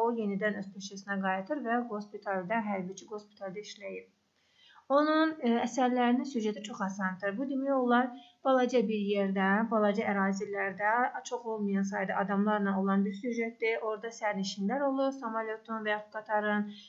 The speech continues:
turistlər olur. Hər hansı bir otelin sakinləri və yaxud balaca bir kəndin sakinləri olur və hər kəsdən şübhə çəkirlər. Hər kəs şübhə çəkici olur. Onun, e, sonuncu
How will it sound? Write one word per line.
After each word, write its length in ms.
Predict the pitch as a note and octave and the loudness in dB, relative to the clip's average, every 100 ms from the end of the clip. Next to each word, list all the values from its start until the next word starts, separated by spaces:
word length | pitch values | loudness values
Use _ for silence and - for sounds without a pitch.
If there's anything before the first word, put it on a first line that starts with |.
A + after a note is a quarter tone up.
| - | -8
turistlər 480 | A3 G#3 G3+ C4+ C#4+ C#4 | 0 0 0 0 2 2
olur. 340 | C4 B3+ B3+ - _ _ - | 2 2 0 -4 _ _ 0
Hər 80 | A#3+ | 4
hansı 240 | A#3+ A3 | 4 2
bir 100 | A3 | -2
otelin 400 | G#3 G#3 G3+ G#3 G#3 | -2 -2 0 0 2
sakinləri 640 | G3 G3 G#3 G3 G3 B3+ C4+ | 0 0 0 4 4 2 2
və 80 | A#3+ | 0
yaxud 220 | A#3+ G#3 | 0 0
balaca 280 | G3 G3 G#3+ G3+ | 0 0 -4 -8
bir 80 | G#3 | -10
kəndin 720 | G3+ F#3 F#3 G3+ A#3 C#4 D4 - | -6 -6 -6 -2 0 0 -2 -2
sakinləri 560 | G#3 - G3+ F#3+ F#3 F#3 F#3+ | -4 -4 -6 -6 -6 -8 -6
olur 240 | A3 C#4+ C4+ | -2 -2 0
və 80 | G#3+ | 0
hər 180 | G#3+ C4 C4+ | 0 -2 -4
kəsdən 320 | B3+ - A#3+ A#3+ | -6 -2 0 -2
şübhə 320 | - G#3 G#3 A3+ - - | -2 2 4 4 0 -10
çəkirlər. 600 | G3 - G3 - - - _ _ _ _ _ _ _ _ _ _ - A#3 | -10 -6 -8 -6 -10 -12 _ _ _ _ _ _ _ _ _ _ 0 2
Hər 120 | A#3+ | 2
kəs 160 | B3+ - | 0 -4
şübhə 260 | - A#3 A#3+ | -2 0 0
çəkici 320 | A#3 G#3 G3+ | 0 0 0
olur. 320 | F#3 D#3 - - - - - _ | -2 -4 -8 -12 -20 -20 -20 _
Onun, 400 | B3 B3+ D4+ F4+ F4+ - _ - | 0 2 2 0 -2 -18 _ -2
e, 40 | A3+ G#3+ G#3 G#3 | 0 2 2 2
sonuncu 920 | G#3 C#4+ C#4+ C4+ B3 A#3+ A3+ G#3+ G#3 | 2 2 4 4 4 4 2 2 2